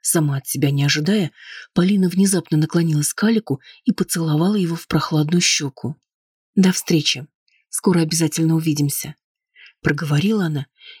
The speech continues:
и, пытаясь скрыть волнение, быстро отстранилась от мальчика и побежала вниз по ступенькам. Алик смотрел ей вслед. На площадке между этажами Полина обернулась и помахала ему.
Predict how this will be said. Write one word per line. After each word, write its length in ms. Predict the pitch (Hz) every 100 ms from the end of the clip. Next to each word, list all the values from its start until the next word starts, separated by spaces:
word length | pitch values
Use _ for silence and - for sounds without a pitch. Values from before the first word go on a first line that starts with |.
| -
и, 80 | 208
пытаясь 400 | 170 - 143 143
скрыть 340 | - 151 -
волнение, 460 | 151 160 202 214 156
быстро 340 | 170 - - -
отстранилась 680 | - - 160 175 254 220
от 140 | 156 -
мальчика 480 | 147 135 - - 143 - - - -
и 100 | 233
побежала 540 | 190 165 151 180 208
вниз 240 | 170 160
по 140 | - -
ступенькам. 680 | - 196 170 143 - 123 143 _ _ _ _ _ _ _
Алик 240 | 160 147 143
смотрел 400 | - 156 - 151
ей 140 | 165
вслед. 480 | 165 - 156 131 - _ _ _ _ - -
На 120 | 165
площадке 500 | 156 147 156 147 -
между 260 | 151 143 143
этажами 480 | 139 147 175 180
Полина 360 | 147 147 147 143
обернулась 640 | 143 151 156 208 160 - - - -
и 80 |
помахала 580 | 220 196 214 214 175 151
ему. 360 | 143 139 135